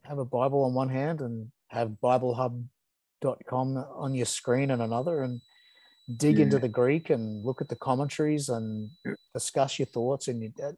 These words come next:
Speaker 1: it, this is what Scripture's for. I think there was a tradition where we saw the,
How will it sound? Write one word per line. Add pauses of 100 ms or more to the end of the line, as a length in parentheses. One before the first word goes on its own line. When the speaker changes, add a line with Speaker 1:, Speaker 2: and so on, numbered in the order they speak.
Speaker 1:
it,
this
is
what
Scripture's
for.
I
think
there
was
a
tradition (680)
where
we
saw
the,